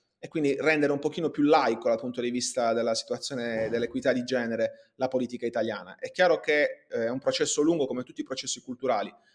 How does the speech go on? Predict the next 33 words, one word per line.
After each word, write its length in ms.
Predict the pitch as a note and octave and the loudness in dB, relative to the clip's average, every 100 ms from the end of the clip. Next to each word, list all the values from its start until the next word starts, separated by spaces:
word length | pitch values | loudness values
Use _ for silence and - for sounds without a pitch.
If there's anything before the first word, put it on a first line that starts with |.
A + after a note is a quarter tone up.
| _ | _
ma 120 | - B2+ | -8 -4
sicuramente 920 | - C3 D3+ D3+ F#3+ E3+ C#3 - B2 | -2 0 2 4 4 2 -2 2 4
i 160 | A#2 - | 4 0
partiti 360 | B2+ C3+ D3+ | -2 -2 -6
progressisti 500 | - C3+ C3+ C#3+ - | -4 -2 -2 -2 -4
in 80 | C3+ | -4
Italia 320 | C3 C#3+ A#2+ | 0 2 2
sono 140 | A2 A2+ | 0 -6
stati 240 | A2+ A#2+ | -10 -8
molto 340 | B2 C#3+ C3+ | -2 -2 -2
chiusi 340 | A#2 - A2 G#2+ | -6 -8 -10 -10
nei 100 | G#2 | -10
confronti 360 | G#2 - G#2+ | -10 -10 -8
delle 160 | G#2 B2 | -2 0
donne, 440 | A2 G2 G#2+ B2 - _ _ | 0 -4 -6 -8 -10 _ _
e 120 | - - | -12 -6
quindi 240 | D3 B2 | -2 0
quello 160 | - D3 | 2 2
che 100 | C#3+ | 2
stiamo 200 | D3+ C#3+ | 0 2
vedendo 320 | D3 D3 B2 | 2 2 -2
sostanzialmente 720 | A#2 B2 B2 C3+ C3+ A#2+ - _ _ _ | -4 -6 -4 -2 -2 -4 -6 _ _ _
è 100 | B2+ | 2
la 120 | A#2 | 2
fine 260 | A2+ E3 C3 | 2 0 2
forse 280 | C#3 B2+ A#2 | 2 2 0
di 80 | |
un 80 | D3 | -2
ciclo, 340 | - A#2+ A2 A#2 | -2 -4 -2 -2
l'inizio 320 | A#2 B2 B2 | -2 -4 -4
di 60 | |
un 60 | C#3+ | -4
altro, 420 | G#2+ G#2+ - G#2 | -2 -4 -6 -12